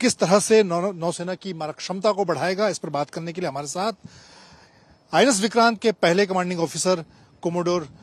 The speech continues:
विद्याधर हरके साहब हैं। आपसे जानना चाहूंगा, अगर इसकी मारक क्षमता की बात करें, इसमें चाहे लड़ाकू विमान मिग ट्वेंटी नाइन हो, इसके तमाम हथियार हों, किस तरह से, अ, अ, क्या मायने होंगे, नौसेना की ताकत किस दिशा में आगे बढ़ेगी?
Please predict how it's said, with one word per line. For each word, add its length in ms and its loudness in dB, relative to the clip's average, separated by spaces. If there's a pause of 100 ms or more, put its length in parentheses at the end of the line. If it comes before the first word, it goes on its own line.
(200)
विद्याधर 440 2
हरके 320 -2
साहब 300 0
हैं। 160 -8
आपसे 300 2
जानना 240 2
चाहूंगा, 500 -6 (380)
अगर 180 -6
इसकी 280 -12
मारक 280 -4
क्षमता 280 -12
की 120 -12
बात 260 -10
करें, 180 -14
इसमें 260 -14
चाहे 300 -8 (440)
लड़ाकू 240 -8
विमान 240 -6
मिग 200 -14
ट्वेंटी 220 -14
नाइन 280 -6
हो, 280 -10
इसके 200 -14
तमाम 280 -16
हथियार 440 -6
हों, 220 -16 (440)
किस 160 0
तरह 260 -2
से, 340 -2
अ, 60 -6
अ, 1040 -12 (240)
क्या 420 0
मायने 300 -2
होंगे, 380 -6 (140)
नौसेना 460 -8
की 80 -10
ताकत 360 -8
किस 120 -4
दिशा 300 -12
में 100 -10
आगे 160 -12
बढ़ेगी? 400 -16